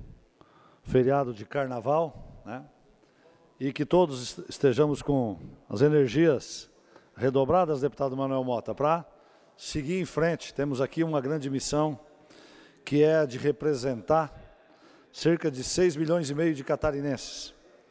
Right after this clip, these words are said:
Então, é uma tarefa bastante grande. E nós queremos, não posso deixar aqui de, primeiro, de referendar as palavras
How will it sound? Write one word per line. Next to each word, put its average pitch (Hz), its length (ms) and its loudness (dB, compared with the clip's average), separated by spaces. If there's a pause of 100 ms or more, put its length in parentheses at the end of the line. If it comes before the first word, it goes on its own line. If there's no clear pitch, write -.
(960)
Então, 143 200 0
é 143 40 2
uma 143 140 0
tarefa 135 380 0
bastante 127 420 -4
grande. 147 480 0 (840)
E 143 60 -4
nós 180 180 4
queremos, 156 600 2 (1300)
não 120 160 0
posso 131 520 2 (720)
deixar 117 360 2
aqui 127 280 0
de, 101 540 -2
primeiro, 117 380 -2
de 104 320 -2 (680)
referendar 127 640 0
as 117 100 -10
palavras 123 720 -6